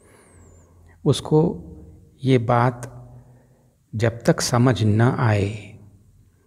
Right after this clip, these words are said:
कि वो अपनी मुश्किल का हल निकालने में खुद समर्थ नहीं है,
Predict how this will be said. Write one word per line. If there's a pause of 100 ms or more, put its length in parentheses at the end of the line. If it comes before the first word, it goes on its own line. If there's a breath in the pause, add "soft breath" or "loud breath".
(500)
कि
वो
अपनी
मुश्किल
का
हल
निकालने
में
खुद
समर्थ
नहीं
है,